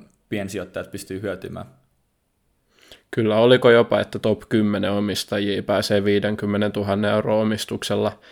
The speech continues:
Speaker 2: Joku, joku todella siis älytön luku, eli
Speaker 1: Joo.
Speaker 2: sieltä
Speaker 1: Eli,
Speaker 2: niinku
Speaker 1: eli niinku ostettu
Speaker 2: epähinnoitteluja
Speaker 1: maksimilla
Speaker 2: löytyy.
Speaker 1: käytännössä.
Speaker 2: Kyllä, kyllä.
Speaker 1: Joo.
Speaker 2: Ja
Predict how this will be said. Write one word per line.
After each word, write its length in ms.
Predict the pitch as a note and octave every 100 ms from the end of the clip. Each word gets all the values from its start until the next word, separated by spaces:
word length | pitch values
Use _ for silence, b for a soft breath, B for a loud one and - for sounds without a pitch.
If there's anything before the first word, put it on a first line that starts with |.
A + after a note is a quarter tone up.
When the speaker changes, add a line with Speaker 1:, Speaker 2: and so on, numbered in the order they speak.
| b b b b b b -
Speaker 2:
Joku, 340 | A#2+ - B2+ -
joku 260 | B2+ B2+
todella 440 | B2 B2+ A#2 G#2+ G#2+
siis 280 | A2+ G2+
älytön 440 | A2 G#2+ G2+ G#2 G#2
luku, 300 | G#2 - G#2+
eli 360 | G#2 G#2 F#2 G#2
Speaker 1:
Joo. 260 | G2 G2 A2
Speaker 2:
sieltä 320 | A#2 G#2+ G#2+
Speaker 1:
Eli, 60 | G#2
Speaker 2:
niinku 280 | G#2 G#2 G#2+
Speaker 1:
eli 120 | G#2
niinku 260 | B2+ B2+ G#2+
ostettu 200 | C3+ C3+
Speaker 2:
epähinnoitteluja 640 | A2+ G#2+ G#2+ G#2+ G#2+ G#2+
Speaker 1:
maksimilla 240 | G#2+ G#2
Speaker 2:
löytyy. 240 | G#2 G2 G2+
Speaker 1:
käytännössä. 240 | G#2 G2+ b b b b _ _
Speaker 2:
Kyllä, 340 | A2+ G#2 G#2 G2+ -
kyllä. 260 | B2 B2+ A#2+ -
Speaker 1:
Joo. 200 | - - - _ - b b b _
Speaker 2:
Ja 180 | A#2